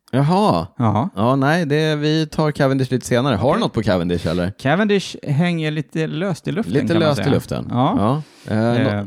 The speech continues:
Speaker 1: ska vi ta något annat som hänger löst i luften, eh, nämligen, eh, Nairo Quintana,
Speaker 2: <laughs>
Speaker 1: eh, den colombianska storstjärnan.
Speaker 2: Han, han sitter illa till.
Speaker 1: Han sitter illa till. Han... Eh,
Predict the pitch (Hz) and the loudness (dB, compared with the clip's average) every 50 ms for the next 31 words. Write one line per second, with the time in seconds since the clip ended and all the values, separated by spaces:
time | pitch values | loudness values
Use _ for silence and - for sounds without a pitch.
0 | 104 - - - - 131 127 147 147 135 135 131 135 135 151 170 160 165 156 135 | -10 -16 -10 -2 -2 0 0 0 0 0 0 0 0 0 0 0 0 0 0 0
1 | 127 123 123 117 113 110 107 - - 104 107 104 - - _ - 101 101 101 101 | 0 2 2 2 2 2 0 0 0 0 0 0 -2 -4 _ 0 0 0 0 0
2 | 101 98 98 101 107 110 107 101 101 104 104 101 101 104 104 101 104 107 113 120 | 0 2 2 2 2 2 2 2 2 0 0 0 0 0 0 0 2 2 2 2
3 | 120 120 123 120 117 120 120 - - - - 135 123 113 110 - - 160 160 165 | 2 2 2 2 2 0 0 -2 -4 -6 -2 -2 0 0 -2 -2 -2 -2 0 0
4 | 151 139 127 110 98 92 95 95 - - - - 110 113 101 - - _ _ - | 0 0 0 0 0 0 -2 -2 -4 -8 -6 -4 -4 -2 -4 -6 -12 _ _ -6
5 | 92 95 95 95 90 92 92 92 87 - 87 87 87 90 90 - 53 53 - - | -4 -2 -2 -2 -2 -2 -2 -2 -2 -2 -2 -2 -2 -4 -4 -6 -10 -12 -14 -6
6 | - 92 87 90 82 82 82 101 135 131 120 - - - - - 113 90 110 - | -4 -2 0 0 2 4 4 4 4 2 0 -2 -6 -8 0 0 2 2 2 0
7 | - 87 58 53 53 52 - 95 - _ _ - - 107 - - 143 135 - 165 | 0 -2 -2 -2 -4 -6 -6 -8 -10 _ _ -6 -4 -4 -2 -2 -2 0 2 0
8 | 127 123 147 160 - - 92 - - 135 - - - 107 - 147 139 - 180 185 | 0 0 0 -2 -2 -2 -4 -4 -4 -10 -4 -2 0 2 2 2 4 6 6 6
9 | 143 104 90 - - 73 71 76 92 - _ _ _ _ _ _ _ _ - 98 | 8 6 4 4 4 2 2 0 -2 -6 _ _ _ _ _ _ _ _ -6 -4
10 | 104 107 107 110 113 113 117 117 117 117 117 117 120 120 120 117 120 120 117 117 | -2 0 0 0 0 0 0 0 0 0 0 0 0 2 2 2 0 0 0 0
11 | 110 | -2